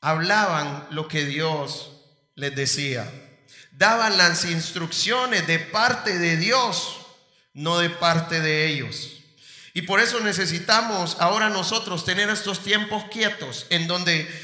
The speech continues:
pasamos tiempo con nuestro Dios a solas, leyendo su palabra, orando,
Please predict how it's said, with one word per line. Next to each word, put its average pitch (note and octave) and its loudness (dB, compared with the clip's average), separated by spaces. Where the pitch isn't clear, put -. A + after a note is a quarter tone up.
pasamos G3+ 2
tiempo G#3+ -2
con E3+ -4
nuestro E3 -2
Dios G3+ -2
a D3+ 2
solas, F#3 -2
leyendo F#3+ 4
su F#3+ -4
palabra, E3 2
orando, F3 0